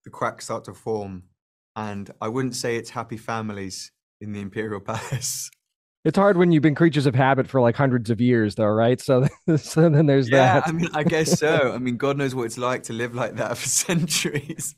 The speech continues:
Speaker 1: But
Speaker 2: <laughs> I actually wanna, I wanna ask you about the Queen a little bit there, because we saw a little bit of her in the trailer. She's described as the mysterious queen. How much is Queen Sareth really gonna shake things up?
Speaker 1: A whole bunch. I mean, I don't think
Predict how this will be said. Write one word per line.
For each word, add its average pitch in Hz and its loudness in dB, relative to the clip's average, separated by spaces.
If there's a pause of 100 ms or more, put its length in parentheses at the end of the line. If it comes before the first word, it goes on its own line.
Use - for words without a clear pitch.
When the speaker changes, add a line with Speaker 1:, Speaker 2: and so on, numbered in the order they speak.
(100)
Speaker 1:
But 202 4
Speaker 2:
<laughs> 185 2 (800)
I 180 4
actually 208 4
wanna, 175 6
I 151 2
wanna 156 6
ask 143 2
you 156 6
about 131 4
the 120 0
Queen 127 4 (340)
a 135 2
little 139 6
bit 135 4
there, 135 4
because 131 2
we 165 4
saw 202 4
a - 6
little 190 6
bit 196 6
of 151 2
her 151 6 (360)
in 156 6
the 151 6
trailer. 147 6
She's 139 0
described 139 0
as 139 2
the 160 6
mysterious 160 4
queen. 151 2
How 151 0
much 220 2
is 156 4
Queen 160 2
Sareth 147 4
really 147 6
gonna 135 4
shake 127 0
things 113 0
up? 101 0 (300)
Speaker 1:
A 107 -14
whole 143 0
bunch. 120 -6
I 123 -8
mean, 120 -4
I 123 -4
don't 131 -4
think 120 -8